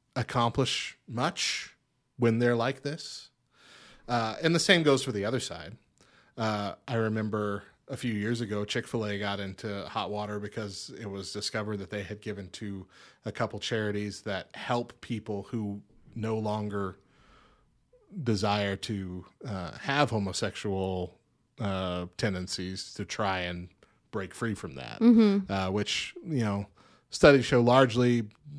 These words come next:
Speaker 1: d-, rarely works, but
Speaker 2: Right.
Speaker 1: sometimes it does. There have been testimonies of people who have, have been freed from it, uh, but largely doesn't tend to work, and society outside of the Christian culture really hates the idea. And so they got in hot water, and so,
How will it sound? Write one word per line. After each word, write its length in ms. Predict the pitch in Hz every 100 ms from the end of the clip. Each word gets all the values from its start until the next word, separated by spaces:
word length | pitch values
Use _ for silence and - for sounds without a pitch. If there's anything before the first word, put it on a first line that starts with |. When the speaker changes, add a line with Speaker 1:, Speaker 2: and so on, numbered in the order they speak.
| 143 131
Speaker 1:
d-, 120 | 143 143
rarely 640 | 143 151 143 123 117 113
works, 360 | 107 113 120 -
but 120 | 196
Speaker 2:
Right. 60 | -
Speaker 1:
sometimes 480 | 196 190 117 113 107
it 100 | 104
does. 360 | 101 123 - -
There 160 | 123
have 160 | 131 113
been 140 | 110
testimonies 640 | 104 107 - 107 98 95 95
of 80 |
people 300 | - 95 95
who 120 | 95 98
have, 240 | 95 - _ - - _
have 120 | 113 95
been 180 | 98
freed 300 | 90 101 92
from 200 | - 90
it, 160 | 110 - - - - _ 110
uh, 300 | 107 101 95 - _
but 160 | 131 139
largely 720 | 139 143 135 110 117 110 98 - 247 202
doesn't 260 | 131 127 113
tend 160 | 123 110
to 40 |
work, 280 | 104 107 104
and 280 | 110 98 95 -
society 680 | - 120 - 107 101 101 95 -
outside 380 | 101 95 123 101
of 80 | 95
the 60 |
Christian 300 | - 101 104
culture 360 | 95 98 - 92
really 320 | 90 101 95
hates 280 | 85 92 -
the 140 | - 90
idea. 400 | 90 90 90 - - - - - - -
And 140 | 117 117
so 160 | 123
they 140 | 120 160
got 160 | 160
in 60 | 127
hot 160 | 127
water, 260 | 120 117 127
and 420 | 113 104 104 110
so, 480 | - 117 107 98